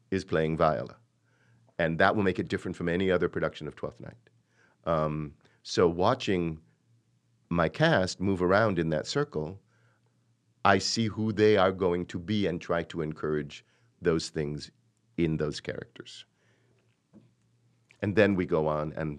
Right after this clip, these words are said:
block the play. And I, before I was using this technique, I used to get into trouble. This is the trouble.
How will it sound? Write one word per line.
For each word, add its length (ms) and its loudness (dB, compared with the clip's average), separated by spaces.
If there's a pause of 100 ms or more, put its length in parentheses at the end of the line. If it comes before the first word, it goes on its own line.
(120)
block 260 -2
the 80 -6
play. 220 -2 (360)
And 200 6 (500)
I, 240 4 (260)
before 400 2
I 80 2
was 160 -2
using 260 2
this 160 -2
technique, 320 -2
I 60 2
used 220 -2
to 60 -4
get 140 2
into 180 -2
trouble. 440 -6
This 200 -4
is 100 -12
the 100 -8
trouble. 260 -8